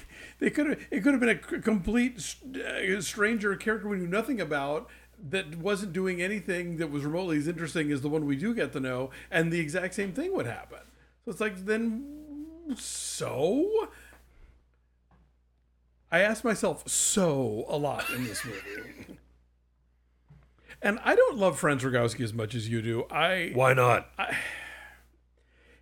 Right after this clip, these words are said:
Speaker 1: he's got that Joaquin Phoenix,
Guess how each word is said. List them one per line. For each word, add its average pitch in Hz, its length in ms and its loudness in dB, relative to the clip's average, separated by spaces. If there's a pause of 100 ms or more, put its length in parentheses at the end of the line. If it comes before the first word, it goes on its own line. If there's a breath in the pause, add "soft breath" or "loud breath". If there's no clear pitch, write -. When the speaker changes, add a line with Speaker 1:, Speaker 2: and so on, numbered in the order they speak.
Speaker 1:
he's 226 320 0
got 254 360 2
that 202 260 2
Joaquin 160 600 -2
Phoenix, 165 920 -4